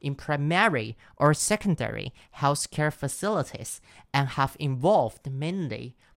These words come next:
but not exclusively, men who have sex with men. Here comes the problem. People may be reluctant to admit they get monkeypox for fear of discrimination,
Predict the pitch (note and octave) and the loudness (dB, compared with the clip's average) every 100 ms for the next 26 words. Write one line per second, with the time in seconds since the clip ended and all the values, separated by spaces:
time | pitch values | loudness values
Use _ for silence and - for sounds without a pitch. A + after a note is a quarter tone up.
0 | _ - C#3+ C3+ D#3+ G3+ D#3 - - D#3+ | _ 2 2 4 2 2 0 -6 -6 -4
1 | E3 - A#2 A#2 A2+ _ _ _ _ _ | -4 -6 -8 -12 -14 _ _ _ _ _
2 | - C3+ D3+ A#2+ A2 B2 - _ - C3 | -6 -2 -2 -2 -6 -12 -16 _ -8 -6
3 | - C#3 - - C#3 G#2 G2+ - - _ | -4 -4 -4 -8 -6 -6 -6 -10 -12 _
4 | - B2+ C3 A#2 G2+ G#2 A#2+ _ _ _ | -6 -6 -4 -4 -4 -8 -12 _ _ _
5 | _ _ _ - G#3 A#3 - A3 G#3+ - | _ _ _ -6 0 2 2 -2 -2 -2
6 | F#3 - F#3 E3 A#2 A2 C3+ _ _ _ | -4 2 2 4 -2 -6 -14 _ _ _
7 | _ - A#3 C4+ - B2+ C3+ C#3 D3 D3+ | _ -8 -4 -4 -2 -2 -2 -4 -4 -2
8 | D#3+ D3+ D3+ D#3 G3+ G#3 - B2+ G#2+ B2 | -2 -2 -4 0 0 -2 -8 -10 -8 -10
9 | E3 C#3+ C#3+ D3 D#3+ D3+ C#3 _ - F3+ | -8 -6 -6 -6 -4 -6 -8 _ -6 -6
10 | - E3+ F3 F#3+ - - F3+ A2+ - - | -4 -6 -6 -8 -8 -2 -2 -2 -8 -16
11 | - _ _ - F3+ F3 - B3 D4 B3 | -20 _ _ -8 -4 -4 -4 -4 2 2
12 | - - F3 - F3 F3 F3+ G3 G3+ - | 0 -4 -6 -4 -4 -2 -4 -4 -6 -8
13 | G#2+ A2+ | -10 -14